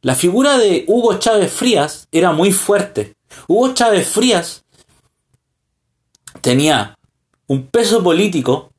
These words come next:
muy grande. Muy grande. Nicolás Maduro no lo tiene. Entonces, las políticas más extremistas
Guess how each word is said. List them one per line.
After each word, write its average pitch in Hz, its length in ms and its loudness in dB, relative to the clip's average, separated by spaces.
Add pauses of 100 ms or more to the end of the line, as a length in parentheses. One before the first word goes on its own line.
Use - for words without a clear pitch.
(140)
muy 196 340 0
grande. 139 580 -2 (2000)
Muy 220 300 0
grande. 101 480 0 (1800)
Nicolás 190 480 0
Maduro 214 400 2
no 185 200 2
lo 214 140 2
tiene. 214 500 -2
Entonces, 120 520 -4 (320)
las 117 320 -2
políticas 156 840 -4 (880)
más 156 320 0
extremistas 147 1300 -4